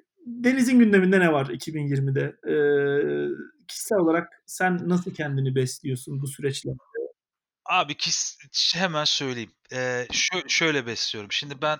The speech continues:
Speaker 2: ilgi alanım dışında olan şeyler okumaya ve izlemeye çalışıyorum çünkü kafa dağılıyor. Yani, ben, eee, işle yatıp kalkan bir insan değilim. Tabii ki düşünüyorum herkes kadar. Belki birazcık daha fazla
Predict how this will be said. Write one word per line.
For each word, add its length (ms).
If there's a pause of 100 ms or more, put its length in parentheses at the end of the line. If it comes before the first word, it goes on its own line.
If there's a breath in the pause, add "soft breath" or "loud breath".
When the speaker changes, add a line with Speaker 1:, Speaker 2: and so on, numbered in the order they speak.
Speaker 2:
ilgi 320
alanım 280
dışında 340
olan 240
şeyler 340
okumaya 420
ve 60
izlemeye 360
çalışıyorum 480
çünkü 120
kafa 280
dağılıyor. 420 (520 soft breath)
Yani, 240
ben, 220 (200)
eee, 200 (360)
işle 280
yatıp 280
kalkan 420
bir 80
insan 340
değilim. 160
Tabii 180
ki 100
düşünüyorum 440
herkes 380
kadar. 260 (240)
Belki 280
birazcık 360
daha 120
fazla 460